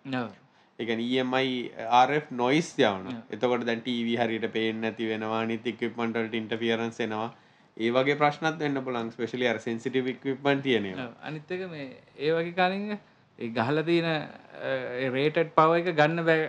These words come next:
Speaker 1: ගොඩක් වෙලාවට. දැන් අපි හිතමු අපි ඩිවයිස් එක ඩිසයින් කරනවා කියලා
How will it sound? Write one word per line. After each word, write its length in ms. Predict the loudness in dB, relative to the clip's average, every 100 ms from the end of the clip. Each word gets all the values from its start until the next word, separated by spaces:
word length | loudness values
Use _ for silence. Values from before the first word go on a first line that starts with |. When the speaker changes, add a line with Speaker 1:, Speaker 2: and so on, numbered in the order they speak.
| -6 -20 -4
Speaker 1:
ගොඩක් 360 | 4 4 4 2
වෙලාවට. 440 | 0 0 -6 -12 -12
දැන් 200 | -2 0
අපි 240 | 0 -2
හිතමු 220 | -4 -2 -4
අපි 160 | -4
ඩිවයිස් 340 | -2 -2 -2 -2
එක 100 | -2
ඩිසයින් 380 | -2 -2 -2
කරනවා 340 | -4 -4 -4 -4
කියලා 280 | -4 -6